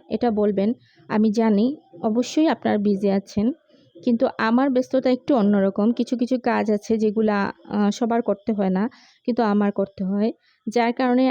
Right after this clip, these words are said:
আমি সাথে সাথেই ভিডিও দেখতে পারি না, অনেক সময় একটু লেট হয়ে যায়। তাই বলে আপনাদের কাছে নোটিফিকেশন চলে গেলে আপনারা অবশ্যই আমার ভিডিওটা আমার অপেক্ষা না করেই দেখে ফেলতে পারেন। আর যারা আমার সাথে থাকেন, আমার পাশে আমির সাথে থাকেন,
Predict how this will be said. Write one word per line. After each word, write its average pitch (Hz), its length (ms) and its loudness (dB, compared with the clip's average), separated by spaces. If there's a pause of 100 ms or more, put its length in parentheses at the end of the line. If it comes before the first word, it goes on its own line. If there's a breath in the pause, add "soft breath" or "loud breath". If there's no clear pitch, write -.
আমি 220 280 2
সাথে 233 300 -4
সাথেই 247 420 0
ভিডিও 220 360 0 (100)
দেখতে 202 340 -2
পারি 190 320 0
না, 190 140 2 (180)
অনেক 196 220 -2
সময় 226 220 0
একটু 226 160 -2
লেট 202 280 0
হয়ে 180 200 0
যায়। 185 240 -4 (480 loud breath)
তাই 254 180 0
বলে 277 260 2
আপনাদের 233 460 0
কাছে 262 300 -2
নোটিফিকেশন 214 720 0
চলে 180 260 0
গেলে 185 260 0 (160)
আপনারা 240 460 -2 (140)
অবশ্যই 226 460 0
আমার 202 160 2
ভিডিওটা 190 460 -2 (460 soft breath)
আমার 240 340 2
অপেক্ষা 247 440 -2
না 190 220 2
করেই 185 380 0 (200)
দেখে 220 300 -2
ফেলতে 185 280 -2
পারেন। 175 340 -4 (720 soft breath)
আর 196 340 0
যারা 262 280 2 (100)
আমার 247 180 2
সাথে 277 260 0
থাকেন, 240 400 -2
আমার 196 220 0
পাশে 226 280 -2
আমির 214 280 2
সাথে 240 240 -2
থাকেন, 226 300 -2